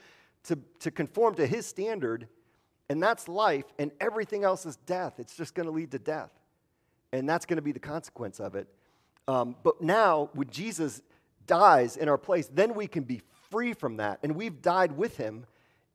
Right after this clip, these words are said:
and so we're free from it. And that's why this question doesn't make any sense to Paul. He's like, "You've died to sin. What do you mean keep sinning? Continue in sin? This doesn't make any sense at all." Last week, Ken talked about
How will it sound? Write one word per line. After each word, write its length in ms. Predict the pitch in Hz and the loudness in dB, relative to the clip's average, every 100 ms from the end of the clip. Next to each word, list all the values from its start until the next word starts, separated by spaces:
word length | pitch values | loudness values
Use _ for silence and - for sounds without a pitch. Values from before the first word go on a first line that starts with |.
| - | -2
and 160 | 160 | 0
so 160 | 160 175 | 0 -2
we're 180 | 156 180 | 2 2
free 320 | - 202 233 | 0 -8 -8
from 220 | 190 127 | -4 -4
it. 100 | 110 | -4
And 100 | 143 | 2
that's 180 | 247 269 | 2 4
why 140 | 294 | 2
this 120 | 170 - | 2 -2
question 420 | - 226 - 170 | -4 -4 -4 -2
doesn't 260 | 170 175 | -2 0
make 180 | 175 170 | -2 0
any 140 | 175 123 | -2 -2
sense 420 | - 226 131 - _ _ | -2 -2 -4 -12 _ _
to 100 | - | -6
Paul. 400 | - 196 226 110 | -4 -2 -2 -2
He's 200 | 104 190 | -8 -4
like, 180 | 226 185 | -2 -2
"You've 300 | 226 294 - | -2 -6 -2
died 340 | - 269 302 294 | 2 6 6 6
to 100 | 196 | -4
sin. 520 | - 262 285 127 95 _ _ | -2 -2 -2 -2 -10 _ _
What 100 | - | -6
do 60 | 294 | -4
you 80 | 415 | -2
mean 220 | 440 466 | -4 -4
keep 300 | - 190 160 | -4 -4 -4
sinning? 440 | - 156 127 98 - _ _ _ | -2 -2 -2 -8 -18 _ _ _
Continue 520 | 180 160 233 262 247 | -4 0 0 0 0
in 120 | 165 143 | 0 0
sin? 420 | 185 240 277 254 _ _ _ | 0 0 -2 -8 _ _ _
This 160 | 254 254 | -4 2
doesn't 280 | 254 196 | 2 4
make 180 | 165 156 | 2 2
any 160 | 175 175 | 2 0
sense 420 | - 180 175 - _ _ _ - | 0 0 -2 -10 _ _ _ 2
at 120 | 175 | 4
all." 420 | 233 254 95 - _ _ _ 175 | 4 2 -4 -18 _ _ _ 4
Last 260 | 247 - | 4 2
week, 140 | 214 - | -8 -4
Ken 200 | 208 202 | -4 2
talked 280 | 196 185 | 2 2
about 340 | 156 123 92 | 2 0 0